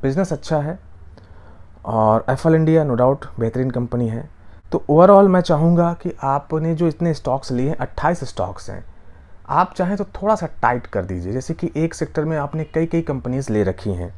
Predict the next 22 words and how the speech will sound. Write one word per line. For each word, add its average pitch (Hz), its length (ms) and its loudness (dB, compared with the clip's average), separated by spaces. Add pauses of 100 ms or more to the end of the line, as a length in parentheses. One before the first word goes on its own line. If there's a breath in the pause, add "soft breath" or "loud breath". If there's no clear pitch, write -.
(140)
उदाहरण 131 260 6
के 160 140 0
लिए 165 100 6
मैं 160 140 4
अगर 147 160 4
आपको 139 280 0
कहूँ 135 240 0
तो 131 100 -2
जैसे 120 260 -2
कि 123 100 -2
यहाँ 117 140 0
पे 120 100 -2
आपने 117 320 0
केमिकल 117 420 0
की 135 120 -2
कंपनियों 110 420 -6
में 117 120 -6
ज़्यादा 98 280 -2
आपने 104 200 -4
बिलीव 104 240 -2 (100)
किया 123 180 -2
है, 151 120 -6